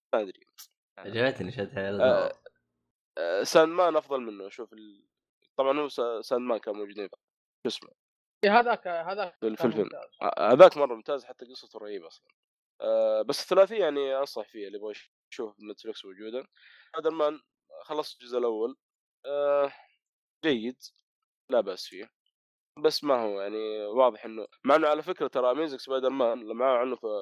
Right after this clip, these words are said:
Speaker 1: أعلنوا عنه في كوميكون، كان من الأشياء اللي مرة متحمسين لها الناس. لدرجة إنهم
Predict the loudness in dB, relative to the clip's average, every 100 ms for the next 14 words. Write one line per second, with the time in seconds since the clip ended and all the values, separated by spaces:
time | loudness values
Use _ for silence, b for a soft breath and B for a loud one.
0 | -8 -6 0 2 2 -2 -4 -6 -10 -12
1 | -10 -6 -4 -4 -6 _ _ _ _ 2
2 | 2 6 4 4 0 0 0 0 0 0
3 | 0 -6 -16 -14 -10 -10 -10 -10 -12 -4
4 | 4 4 4 -8